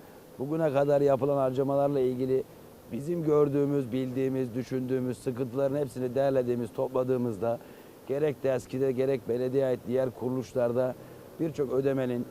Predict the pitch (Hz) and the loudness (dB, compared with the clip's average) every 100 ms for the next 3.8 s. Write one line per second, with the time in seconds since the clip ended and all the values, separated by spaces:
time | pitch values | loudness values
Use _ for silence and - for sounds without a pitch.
0 | - - 143 - 160 139 143 135 143 120 | -12 -10 -10 -6 -2 0 2 2 2 2
1 | 131 131 131 135 127 135 127 127 - 131 | 2 2 2 0 -2 -2 -2 -2 2 2
2 | 123 - - - - - 165 165 160 151 | 2 -6 -16 -16 -14 -2 2 4 4 2
3 | - 160 151 147 156 143 139 | -2 0 2 2 2 2 4